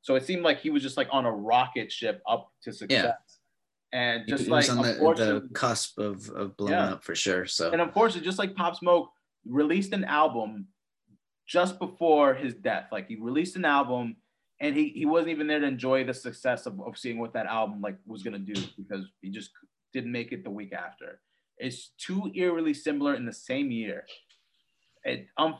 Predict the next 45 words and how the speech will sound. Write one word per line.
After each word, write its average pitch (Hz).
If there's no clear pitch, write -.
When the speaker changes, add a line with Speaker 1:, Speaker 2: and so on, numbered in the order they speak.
Speaker 1:
like, 143
this, 160
this, 156
this 185
is 220
the, 151
like, 156
when 151
it -
comes 190
to, 185
like, 160
hip -
hop 156
music, 147
this 143
is 147
always 131
the 113
worst 107
part 110
of 98
the 98
culture 95
where, 95
um, 87
that 123
gun 123
culture 110
that 101
everybody, 107
like, 101
is 104
okay 104
with 135
and, 104
and 104
just, 98
like, 101
looks 113
the 107
other 104
way 101
on, 123
like, 98